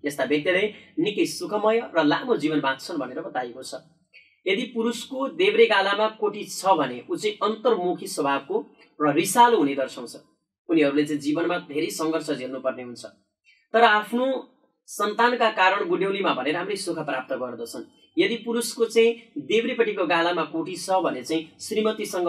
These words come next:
कुरा नमिल्ने स्वभाव पनि हुन सक्छ। मुख वरिपरि कोठी। मुख वरिपरिको कोठीले महिला तथा पुरुष दुवै सुखी, सम्पन्न र सज्जन हुने सूचक बताउँछ।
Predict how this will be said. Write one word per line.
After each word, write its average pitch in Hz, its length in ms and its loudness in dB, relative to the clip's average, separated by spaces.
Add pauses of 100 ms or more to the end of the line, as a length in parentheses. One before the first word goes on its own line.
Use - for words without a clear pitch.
कुरा 147 220 2 (100)
नमिल्ने 170 360 0
स्वभाव 127 360 -4
पनि 147 160 0 (320)
हुन 135 100 -6 (260)
सक्छ। - 420 -12 (1300)
मुख 208 320 6
वरिपरि 190 440 2
कोठी। - 300 -12 (1000)
मुख 220 280 2
वरिपरिको 233 500 4
कोठीले 214 440 2 (260)
महिला 196 340 6
तथा 202 220 0
पुरुष 165 400 -4
दुवै 160 220 0
सुखी, 185 340 -6
सम्पन्न 214 640 0
र 165 80 2
सज्जन 156 400 -2
हुने 123 200 -4 (280)
सूचक 139 360 -6 (560)
बताउँछ। 120 360 -8